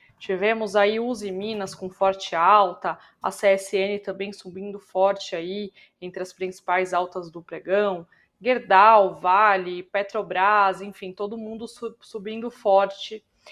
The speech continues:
é, no pregão desta quarta-feira, aí que começou, inclusive, à uma da tarde. Tivemos aí meio período, digamos, de bolsa rolando.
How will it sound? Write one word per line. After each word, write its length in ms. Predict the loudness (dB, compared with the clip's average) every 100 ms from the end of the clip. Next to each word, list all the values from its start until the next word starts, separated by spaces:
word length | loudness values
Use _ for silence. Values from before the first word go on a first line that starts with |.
| -20 _
é, 420 | 0 4 4 2
no 140 | 0 -6
pregão 520 | -6 -4 -4 -4 -2
desta 320 | -2 -2 -8
quarta-feira, 800 | -4 -6 -4 -8 -8 -4 -2 -2
aí 100 | -4
que 100 | -6
começou, 500 | -10 -8 -8 -8 -10
inclusive, 680 | -10 -10 -10 -10 -12 -6 -2
à 60 |
uma 200 | -2 -4
da 140 | -4 -6
tarde. 640 | -2 -2 -2 -4 -16 -20
Tivemos 380 | -20 -16 -12 -4
aí 120 | -4
meio 260 | -2 -4 -4
período, 420 | -4 -2 -2 -4
digamos, 400 | -6 -6 -6 -8
de 100 | -8
bolsa 440 | -8 -8 -8 -10 -6
rolando. 600 | -2 0 -2 -6 -14